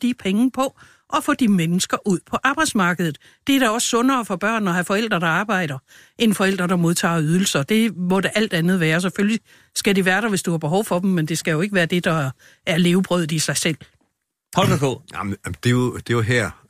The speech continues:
Speaker 3: <laughs> hvor der virkelig er skillelinjer i, i dansk politik, og det er også, øh, fint. Også,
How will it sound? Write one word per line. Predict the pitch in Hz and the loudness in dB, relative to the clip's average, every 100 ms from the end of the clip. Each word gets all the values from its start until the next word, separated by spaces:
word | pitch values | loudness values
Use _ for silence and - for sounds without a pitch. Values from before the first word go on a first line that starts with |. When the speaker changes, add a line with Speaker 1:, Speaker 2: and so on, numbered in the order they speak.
| - | -14
Speaker 3:
<laughs> | - - - | -14 -16 -18
hvor | 90 | -12
der | 82 95 | -8 -4
virkelig | 107 - 87 | -4 -2 -2
er | |
skillelinjer | - 98 87 85 73 73 | -2 -2 -2 -4 -4 -6
i, | 71 69 - | -8 -12 -16
i | - | -12
dansk | 80 78 - | -8 -8 -8
politik, | 69 - 135 - | -10 -8 -8 -10
og | 64 | -6
det | 95 | -2
er | 92 | 0
også, | 85 - - | -2 -2 -4
øh, | |
fint. | 69 76 69 | -6 -6 -6
Også, | 78 | -6